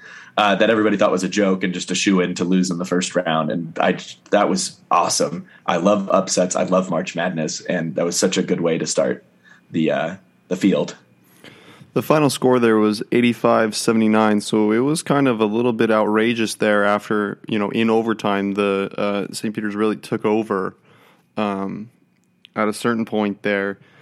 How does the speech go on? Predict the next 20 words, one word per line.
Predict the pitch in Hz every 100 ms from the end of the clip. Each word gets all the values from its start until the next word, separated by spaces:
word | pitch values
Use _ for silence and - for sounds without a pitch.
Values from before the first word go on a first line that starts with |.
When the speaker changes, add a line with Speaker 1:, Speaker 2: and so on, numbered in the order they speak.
| - _ -
Speaker 2:
Uh, | 110 104 101 101 87 120 - _ _ _ _ -
and, | 107 107 104 98 -
yeah, | 110 117 113 -
in | 110 107
one | 113 117
bracket, | 113 110 110
I | 104
definitely | 104 104 104
had | 104 104 101
them | 104 104
going | 104 104 104 -
a | 104
bit | 101 98
farther, | - 107 104 104 104 104
the, | - 107 101 98 -
um, | 101 98 98
Kentucky | - 107 110 104 107
there, | 101 98
but, | 98 101 95 - _ _ _ _
uh, | - 104 101